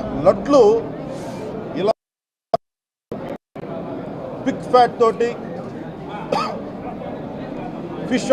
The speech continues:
ఆయిల్, లక్ష లడ్లు కొన్ని దశాబ్దాలుగా, శతాబ్దాలుగా ఆ రా-, అయోధ్య రామ మందిరం కావాలని చాలా ప్రతిష్టాత్మకంగా తీసుకుంటే దానికి కూడా తిరుపతి లడ్లు వెళ్ళింది, టీటీడీ లడ్లు వెళ్ళింది.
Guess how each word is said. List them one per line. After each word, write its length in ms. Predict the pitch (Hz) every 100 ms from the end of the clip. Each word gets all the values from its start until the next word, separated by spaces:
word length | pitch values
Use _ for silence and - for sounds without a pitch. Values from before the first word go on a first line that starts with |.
| 254
ఆయిల్, 120 | - _ _ _ _ _ _ _ - - - 208
లక్ష 220 | 208 - 240 214
లడ్లు 340 | - 202 247 - - - - - - - - - - - - -
కొన్ని 200 | 196 226 185
దశాబ్దాలుగా, 760 | 190 269 262 196 247 240 233 220 220
శతాబ్దాలుగా 720 | 220 247 233 233 226 220 214 151 - - - - - - - -
ఆ 60 | 151
రా-, 260 | 160 202 233 -
అయోధ్య 340 | 190 254 196 240
రామ 160 | 208 226 226
మందిరం 280 | 226 233 226 202
కావాలని 360 | 214 226 208 180
చాలా 240 | 208 240 233 196
ప్రతిష్టాత్మకంగా 920 | 233 240 - 233 233 220 220 220 220
తీసుకుంటే 340 | 220 202 202 202 160
దానికి 240 | 190 240 -
కూడా 120 | 233 214
తిరుపతి 340 | 208 220 208 202
లడ్లు 220 | 190 190
వెళ్ళింది, 220 | 202 190 180
టీటీడీ 260 | 196 190 175
లడ్లు 200 | 170 151
వెళ్ళింది. 260 | 139 147